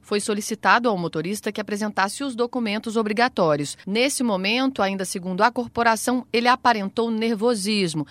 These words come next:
e relatou que estava indo para o festival de rock na cidade do Rio. O grupo de operações com cães utilizou um cachorro especialista no faro de drogas,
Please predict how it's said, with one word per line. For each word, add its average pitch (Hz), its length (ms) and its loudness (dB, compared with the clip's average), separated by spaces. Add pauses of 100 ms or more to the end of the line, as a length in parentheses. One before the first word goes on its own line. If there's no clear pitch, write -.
e 196 60 -4
relatou 220 400 2
que 202 80 -14
estava 220 320 2
indo 196 240 0
para 226 260 4
o 269 60 -6
festival 180 460 -2
de 175 100 -6
rock 214 400 0
na 226 100 -2
cidade 165 460 2
do 202 140 -2
Rio. 156 420 -6
O 180 80 -8
grupo 190 320 -4
de 185 80 -4
operações 180 560 -4
com 156 180 -6
cães 208 440 -2 (280)
utilizou 202 400 -4
um 233 80 -4
cachorro 226 480 -2
especialista 202 880 -4
no 170 100 -6
faro 190 380 2
de 170 120 -8
drogas, 175 560 -2